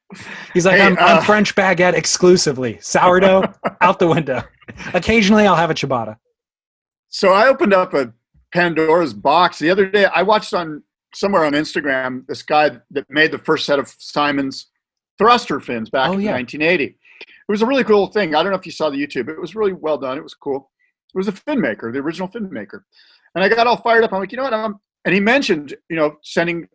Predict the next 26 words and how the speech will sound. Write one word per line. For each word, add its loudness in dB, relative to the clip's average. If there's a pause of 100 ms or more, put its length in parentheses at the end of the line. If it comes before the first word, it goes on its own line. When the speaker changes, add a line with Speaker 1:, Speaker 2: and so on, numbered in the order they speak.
Speaker 2:
a -6
dollar 0
per -4
thruster -4 (160)
that -14
you've -4
owned 2
to -14
Simon -6
as -10 (360)
a -6
way 0
of -4
saying -8
thank -4
you, -6 (300)
a, -8 (320)
a -6 (320)
token -4
of -10
gratitude, -4
if -14
you -10
will. -4 (600)
And -8
so -4